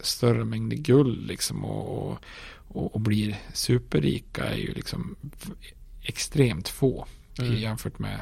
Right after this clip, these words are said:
Speaker 1: totalen som kommer då. Eh, så man brukar säga att i efterhand då, så är ju de, de som faktiskt tjänar mest på guldruschen, det är ju de här entreprenörerna snarare. Alltså de som har någon form av affärsidé att serva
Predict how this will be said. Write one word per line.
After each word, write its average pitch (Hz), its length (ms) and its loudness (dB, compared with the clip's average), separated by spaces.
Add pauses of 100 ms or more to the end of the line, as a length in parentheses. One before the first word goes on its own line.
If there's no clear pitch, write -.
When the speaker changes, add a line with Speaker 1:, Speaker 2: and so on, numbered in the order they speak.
(120)
Speaker 1:
totalen - 480 4
som 110 100 -4
kommer 127 320 2
då. - 120 -6 (720)
Eh, - 240 -2
så 117 60 -2
man 113 100 6
brukar 127 180 6
säga 127 360 8
att - 420 -6 (140)
i 110 120 4
efterhand 131 600 4
då, - 80 -4
så - 120 0
är 107 100 0
ju 107 120 -2
de, 107 220 -4 (180)
de 110 240 -2
som 110 240 -4 (120)
faktiskt - 420 -4
tjänar 117 360 2
mest 143 340 4
på - 80 -6
guldruschen, 117 540 -2
det 117 60 2
är 127 40 6
ju 135 80 6
de 117 120 4
här 101 140 2 (180)
entreprenörerna 120 840 6
snarare. - 400 -6
Alltså - 200 -4
de 107 200 -2
som 92 220 -2 (500)
har 104 180 2
någon 104 120 -2
form - 160 0
av 92 140 0
affärsidé 123 920 4
att 113 160 -4
serva 151 600 6